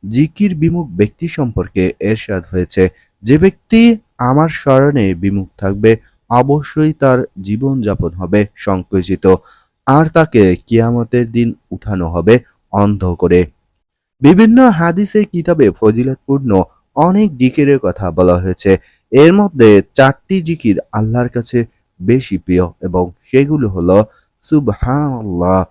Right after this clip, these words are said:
অর্থ আল্লাহ পবিত্র, আলহামদুলিল্লাহ, অর্থ সমস্ত প্রশংসা আল্লাহর, লা ইলাহা ইল্লাল্লাহ,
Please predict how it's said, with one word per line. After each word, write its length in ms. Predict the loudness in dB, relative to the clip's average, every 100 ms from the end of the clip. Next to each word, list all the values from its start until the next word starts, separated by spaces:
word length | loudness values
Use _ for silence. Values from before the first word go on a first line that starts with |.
| _ _
অর্থ 380 | -2 -2 -4 -4 -2 -2 -8
আল্লাহ 400 | -12 -2 0 0 0
পবিত্র, 640 | -2 -2 -6 0 2 2 -2 _ _ _ _ _
আলহামদুলিল্লাহ, 1300 | 0 2 2 0 -2 -2 -2 0 -2 -2 0 2 2 -2 _ -2
অর্থ 360 | 0 0 2 2 2 0 _ _
সমস্ত 680 | -2 0 -2 -4 -2 -2 -2
প্রশংসা 600 | -4 -6 -6 -8 -8 -8
আল্লাহর, 420 | -8 -8 -6 -6 -8 _ _
লা 400 | 0 2 2 0 0
ইলাহা 580 | 0 0 0 -2 -4 -4 _
ইল্লাল্লাহ, 920 | -6 -4 -6 -6 -8 -4 0 2 2